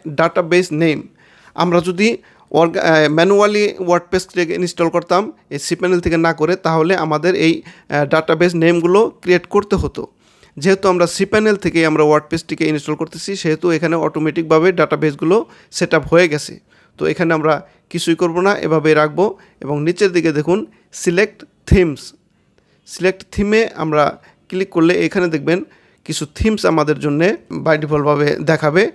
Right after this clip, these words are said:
but এটা কিন্তু by ডিফল্টভাবে প্রথমটা ইনস্টল হয়ে যাবে, but এখান থেকে চাইলে আপনারা পরিবর্তন করে সিলেক্ট করলেই আপনারা সেটা ইনস্টল হয়ে যাবে। But আমি চাচ্ছি না এখন পরিবর্তন করতে, আর তাই আমি এগুলোকে মিনিমাইজ করে দিচ্ছি। এখানে কিছু করার দরকার নাই, just এখান থেকে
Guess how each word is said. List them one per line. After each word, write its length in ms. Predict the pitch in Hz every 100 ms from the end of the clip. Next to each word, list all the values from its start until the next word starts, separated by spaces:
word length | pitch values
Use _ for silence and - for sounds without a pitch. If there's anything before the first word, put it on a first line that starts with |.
| _ -
but 120 | 139 -
এটা 220 | - 180 196
কিন্তু 240 | 190 185
by 180 | 165 160
ডিফল্টভাবে 440 | 160 160 160 170
প্রথমটা 560 | 170 - 156 147 170 - - _ _ _ -
ইনস্টল 380 | 175 170 - 151
হয়ে 200 | 156 175
যাবে, 340 | 180 170 226 - _ _ _ _ -
but 220 | 143 160
এখান 160 | 160 175
থেকে 140 | 160
চাইলে 260 | 175 165 160
আপনারা 240 | 170 175
পরিবর্তন 560 | 190 202 202 196 190 175
করে 200 | 160 165
সিলেক্ট 340 | - 175 175
করলেই 360 | - 185 208 381 - _
আপনারা 420 | 147 147 147 196 370
সেটা 360 | - 165 160 - - -
ইনস্টল 320 | 156 147 -
হয়ে 120 | 143
যাবে। 220 | - - - _ -
But 140 | 143
আমি 220 | 151 156 -
চাচ্ছি 320 | 156 - 170
না 100 | 170
এখন 180 | 170 160
পরিবর্তন 440 | 170 156 160 156
করতে, 360 | 151 143 196 359 _
আর 120 | 156
তাই 180 | - 147
আমি 140 | 147
এগুলোকে 380 | 147 143 143 160
মিনিমাইজ 540 | - 143 165 165 147 -
করে 180 | 165
দিচ্ছি। 280 | 160 160 -
এখানে 260 | 165 160 147
কিছু 200 | 151 151
করার 240 | 165 165
দরকার 240 | 160 156 160
নাই, 140 | 170
just 420 | 147 160 185 -
এখান 180 | 170 170
থেকে 300 | 175 180 269